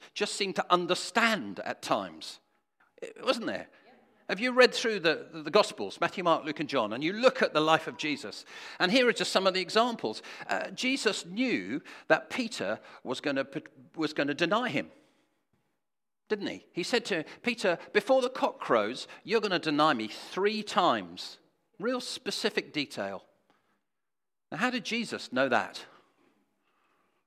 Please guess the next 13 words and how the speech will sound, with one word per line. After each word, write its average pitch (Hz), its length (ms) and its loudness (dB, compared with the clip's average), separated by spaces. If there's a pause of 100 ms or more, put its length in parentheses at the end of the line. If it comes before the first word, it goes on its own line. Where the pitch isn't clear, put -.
(280)
Well, 208 320 -2
there's 143 200 -10
a, - 40 -12
God 208 440 0 (480)
is 127 120 -6
speaking. 113 540 -6 (1040)
He's 165 160 -8
hearing 202 440 2
from 156 280 -2
God. 165 380 0 (920)
He 107 220 -6
is 170 140 -6
God. 73 280 -10